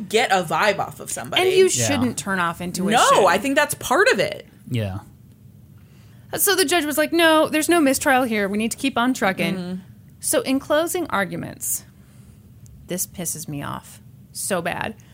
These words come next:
Speaker 2: The defense attorney, Michael Levine, made an impassioned argument. Over and over again,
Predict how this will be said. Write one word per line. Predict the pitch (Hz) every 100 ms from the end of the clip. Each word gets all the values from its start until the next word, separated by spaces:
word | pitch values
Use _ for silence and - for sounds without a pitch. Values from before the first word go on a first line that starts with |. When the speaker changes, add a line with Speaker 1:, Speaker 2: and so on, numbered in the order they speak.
| - - - - - - -
Speaker 2:
The | 220
defense | 220 240 254 269
attorney, | 285 254 226 226
Michael | 170 180 233 240 240
Levine, | 233 170 170 185
made | 180 190
an | 196
impassioned | 190 - - 262 262 285 262 -
argument. | - 185 - 87 - - - - - - -
Over | 277 349 320 349 349 339 -
and | - 180 -
over | 208 269 294 302
again, | 240 147 131